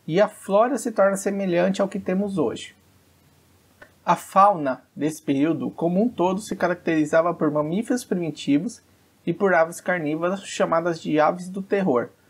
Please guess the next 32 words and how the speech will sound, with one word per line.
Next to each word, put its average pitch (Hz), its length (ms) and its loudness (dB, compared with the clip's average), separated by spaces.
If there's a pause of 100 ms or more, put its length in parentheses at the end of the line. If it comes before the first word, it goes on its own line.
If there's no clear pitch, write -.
(240)
que 170 120 -2
tomaram 175 440 2
o 170 40 -4
lugar 175 340 2
dos 180 140 -6
pterossauros 170 840 -2
que - 100 -10
foram 147 320 -4
extintos. - 760 -10 (840)
O 165 60 -8
período 208 400 0
neogênio, 160 920 -2
ele 143 180 -2
inicia 151 380 -4
com 202 180 -2
o - 20 -2
fim 180 160 -6
do 156 100 -2
período 135 340 -2
paleogênio. 127 720 -2 (640)
Esse 160 180 -2
nome 180 240 0
significa 180 480 -6
recém-nascido. 151 840 -4 (360)
As 151 180 -4
savanas 202 500 0
e 214 40 -4
pastos 170 540 -2
se 151 120 -6
tornam 143 300 -2
muito 160 240 -2
comuns. 139 480 -2